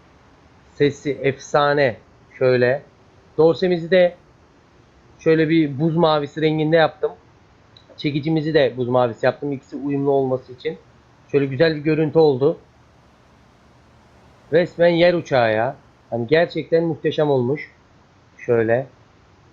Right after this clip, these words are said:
Yine her zamanki gibi detaylar, detaylar suskun. Şöyle. Lastiklerimiz Goodyear. Goodyear.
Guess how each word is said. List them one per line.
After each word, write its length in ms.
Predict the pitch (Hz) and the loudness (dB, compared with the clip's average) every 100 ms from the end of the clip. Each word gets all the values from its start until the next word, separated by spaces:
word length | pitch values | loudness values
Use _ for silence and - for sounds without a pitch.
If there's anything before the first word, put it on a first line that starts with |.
| _ _ _ _ _ _ 131 | _ _ _ _ _ _ -6
Yine 160 | 127 | 0
her 180 | 127 151 | 2 2
zamanki 340 | 143 135 117 | 2 0 -2
gibi 260 | 120 120 123 | -4 -8 -2
detaylar, 640 | 135 131 135 127 131 139 | -2 0 0 2 0 0
detaylar 500 | 127 123 123 120 127 | 0 2 0 2 0
suskun. 600 | - - - - 165 120 95 _ _ _ _ _ _ _ _ _ - | -4 -16 -20 -2 0 0 -6 _ _ _ _ _ _ _ _ _ -10
Şöyle. 460 | 110 104 98 104 120 - _ _ _ _ _ _ 123 | -6 -4 -4 -8 -10 -16 _ _ _ _ _ _ -2
Lastiklerimiz 840 | 123 - - 143 135 123 139 - 127 | -2 -4 -6 0 0 2 -2 -6 -6
Goodyear. 500 | 127 131 123 117 147 - _ _ _ _ _ _ _ _ _ - _ _ | -2 0 0 0 0 -4 _ _ _ _ _ _ _ _ _ -20 _ _
Goodyear. 480 | 123 123 110 113 123 | -2 -2 -2 -4 -4